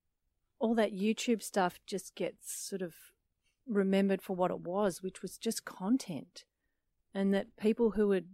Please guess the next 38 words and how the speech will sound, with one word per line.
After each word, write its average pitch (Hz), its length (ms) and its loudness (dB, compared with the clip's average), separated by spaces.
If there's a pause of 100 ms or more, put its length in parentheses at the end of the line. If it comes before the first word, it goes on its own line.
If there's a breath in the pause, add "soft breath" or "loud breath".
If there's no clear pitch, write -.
(180)
doing 190 440 0 (160)
real 190 560 2
stuff - 560 -8 (100)
will 190 120 0
be 185 140 -2
the 165 120 -6
ones 160 300 -10
that - 140 -12
rise 151 360 -6
to - 100 -18
the 165 60 -12
top. - 260 -6
'Cause 220 140 2
I 220 60 2
think 339 240 0
that - 180 -4
does 247 180 4
happen. 202 260 0
Like, 185 180 -4
the - 80 -10
interesting 240 420 2
thing 190 180 -4
about, 160 260 -4 (1160)
um, 175 420 -4
the 202 220 2
internet - 600 2
and 190 120 -4
about 180 320 -8
digital 196 600 -2 (460)
is 220 300 0 (100)
the 220 160 4
authentic 240 760 4
content 190 600 -6
eventually 180 640 -8
rises 165 440 -8
to - 140 -20
the 180 80 -14
top, - 280 -14